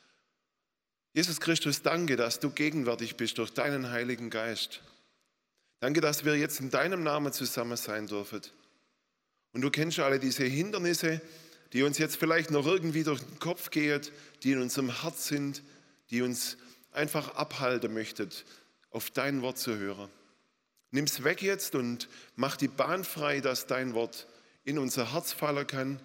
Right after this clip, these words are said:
dass es in die Umsetzung kommt und dass dein Geist uns daraus lehrt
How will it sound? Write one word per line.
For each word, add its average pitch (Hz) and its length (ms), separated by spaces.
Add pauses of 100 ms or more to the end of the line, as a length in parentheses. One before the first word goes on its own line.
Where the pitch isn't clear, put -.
(680)
dass 113 180
es 110 140
in 123 140
die 143 80
Umsetzung 156 640
kommt 117 260
und 113 120
dass 113 360 (400)
dein 147 300
Geist 120 560 (160)
uns 117 400 (400)
daraus 113 400
lehrt 139 400